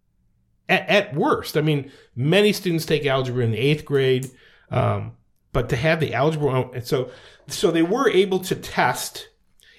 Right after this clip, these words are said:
enough students in Algebra one. They had two hundred and eighty-one students test in Algebra one.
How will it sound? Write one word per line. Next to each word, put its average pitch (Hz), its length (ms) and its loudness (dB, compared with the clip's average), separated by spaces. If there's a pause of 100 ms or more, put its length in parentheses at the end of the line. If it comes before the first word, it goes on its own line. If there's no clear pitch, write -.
enough 160 340 4
students 143 640 -4
in 135 200 2
Algebra 135 460 0
one. 120 260 0
They 107 80 -2
had 120 200 -4
two 220 200 0
hundred 190 260 2
and 170 100 0
eighty-one 147 580 0
students 120 520 -4 (500)
test - 380 -2
in 123 100 0
Algebra 117 480 0
one. 113 520 -2